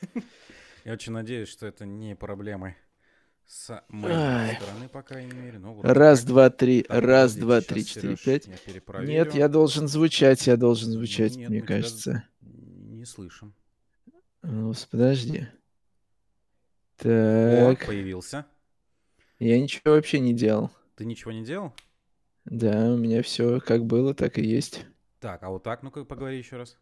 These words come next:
Speaker 2: Раз, два, три, четыре,
Speaker 1: А
Speaker 2: пять.
Speaker 1: вот,
Speaker 2: Всем
Speaker 1: возможно,
Speaker 2: привет. Слышно?
Speaker 1: это
Speaker 2: Вот, Александр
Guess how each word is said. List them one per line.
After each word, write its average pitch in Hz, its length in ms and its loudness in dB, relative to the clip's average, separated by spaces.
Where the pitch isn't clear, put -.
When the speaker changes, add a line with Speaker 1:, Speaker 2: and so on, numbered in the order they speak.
Speaker 2:
Раз, 107 280 2
два, 120 160 6
три, 135 200 2
четыре, 160 260 2
Speaker 1:
А - 80 -2
Speaker 2:
пять. 131 160 8
Speaker 1:
вот, - 40 -8
Speaker 2:
Всем 120 160 0
Speaker 1:
возможно, 135 260 2
Speaker 2:
привет. 113 180 6
Слышно? 123 380 0
Speaker 1:
это 135 160 -6
Speaker 2:
Вот, 135 240 6
Александр 143 600 8